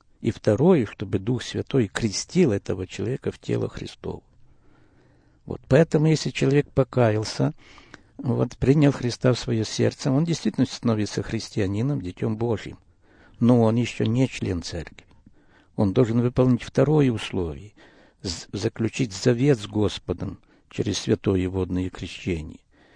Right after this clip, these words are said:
И поэтому мы и находим, э, Деяния апостола, вторая глава, «А те, которые крестились,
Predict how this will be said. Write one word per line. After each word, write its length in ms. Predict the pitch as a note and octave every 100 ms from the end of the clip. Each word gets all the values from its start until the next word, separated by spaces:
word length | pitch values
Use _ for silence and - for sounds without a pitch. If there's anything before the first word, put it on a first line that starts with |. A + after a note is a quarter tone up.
| _ _
И 80 | -
поэтому 360 | B2 C3+ D3 A#2+
мы 280 | B2+ C#3+ D3
и 300 | - B2+ A2+
находим, 560 | A#2 - F#3 C#3+ A2 G#2
э, 680 | - F#2+ G2 F#2+ F#2+ F#2+ F#2+
Деяния 440 | G2 G2 G#2+ G2+ G2+
апостола, 480 | - B2+ - A#2+ A2
вторая 400 | - A2 G2 F#2
глава, 460 | F#2 G2 F#2 - - - _
«А 120 | A2+
те, 180 | - A#2+
которые 500 | - - A2+ G2 F#2+
крестились, 760 | - F#2 - - G3 F#3+ D#3